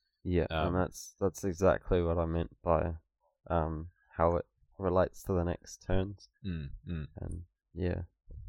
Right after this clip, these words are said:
Speaker 1: I really liked how that worked. It was really fun to work with.
Speaker 2: Um, was this your first game on Tabletop Simulator?
Speaker 1: Mine,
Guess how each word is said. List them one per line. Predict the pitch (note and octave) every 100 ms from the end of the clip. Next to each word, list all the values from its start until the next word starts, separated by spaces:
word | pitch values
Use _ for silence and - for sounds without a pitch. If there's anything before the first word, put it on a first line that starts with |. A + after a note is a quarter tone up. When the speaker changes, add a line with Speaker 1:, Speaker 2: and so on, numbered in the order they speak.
| - - - -
Speaker 1:
I | F#2
really | F2+ F2
liked | F2 F2+ _
how | F#2+ F2
that | F2+ -
worked. | G2 F#2 - - - -
It | C2+
was | -
really | F#2 F#2 F#2 F#2 F2+
fun | F2 F2 E2
to |
work | F2 F2+ -
with. | G2 - _ _ _ _ - _ _ _ -
Speaker 2:
Um, | A#2 A#2+ A#2+
was | G#2+ B2
this | C#3 C#3+
your | D#3 C#3+
first | - D3 D3 -
game | B2+ C3
on | A2+ A2+ A2+
Tabletop | - A2+ A2+ A#2 -
Simulator? | B2 G#2+ E2 D2 D2 - _ _ _ _ _ _ _ _
Speaker 1:
Mine, | - A2 C3+ D#3